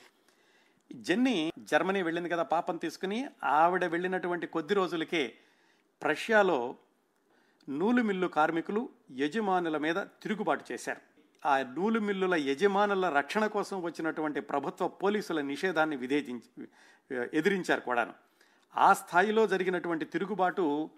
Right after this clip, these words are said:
మినీ విప్లవంలాగా అయ్యింది ఆ ప్రష్యాలో. ఆ విషయాలన్నీ కూడా జెన్నీ కార్ల్ మార్క్స్కి ఉత్తరాల ద్వారా తెలియచేసేది.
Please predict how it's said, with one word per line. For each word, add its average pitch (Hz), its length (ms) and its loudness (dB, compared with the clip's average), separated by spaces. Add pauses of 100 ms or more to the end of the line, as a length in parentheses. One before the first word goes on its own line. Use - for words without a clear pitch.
(280)
మినీ 202 300 0
విప్లవంలాగా 160 800 2
అయ్యింది 143 560 -2 (260)
ఆ - 20 -14
ప్రష్యాలో. 139 500 -2 (800)
ఆ 185 140 8
విషయాలన్నీ 190 580 0
కూడా 156 420 4 (460)
జెన్నీ 165 440 -2
కార్ల్ 185 400 2
మార్క్స్కి 160 420 -4
ఉత్తరాల 175 540 0
ద్వారా 135 200 2
తెలియచేసేది. 127 640 -6